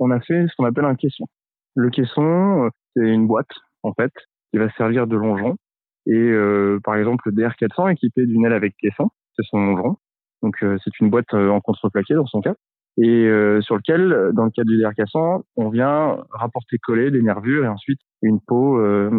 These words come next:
en tissu, euh, en toile, exactement. Et donc, euh, nous, dans notre cas, on a fait directement le caisson à la forme de l'aile. On s'est dit, bah, à quoi ça sert de s'embêter à rapporter coller des éléments, euh, à les rifter ou,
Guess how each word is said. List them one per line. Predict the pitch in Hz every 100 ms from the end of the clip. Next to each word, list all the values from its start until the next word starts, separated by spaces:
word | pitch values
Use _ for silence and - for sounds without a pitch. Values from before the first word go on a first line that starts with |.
| 82
en | 107
tissu, | - 110 - _ -
euh, | 117 110 104
en | 104
toile, | - 95 101
exactement. | 104 101 95 - _ _ _ -
Et |
donc, | 113 113 123
euh, | 113
nous, | 135 196
dans | 180 117
notre | 113 -
cas, | 147
on | 202 113
a |
fait | 104 110
directement | 113 151 151 - 120 131 208 _ -
le | 120 151
caisson | 151 135 160 165
à |
la | 117
forme | - 156 156
de | 135
l'aile. | 110 117 _ _ _ _ -
On | 117
s'est | - 110
dit, | 143
bah, | 123 101 _ -
à | 110
quoi | - 156
ça | 147
sert | 131 143
de | -
s'embêter | 120 120 117
à | 131
rapporter | 110 131 127 - 131
coller | - 127
des | 120 113 110
éléments, | 110 107 110 123 131 110
euh, | 104
à | 104
les | 107
rifter | 110 107 - 110 120 127
ou, | 113 98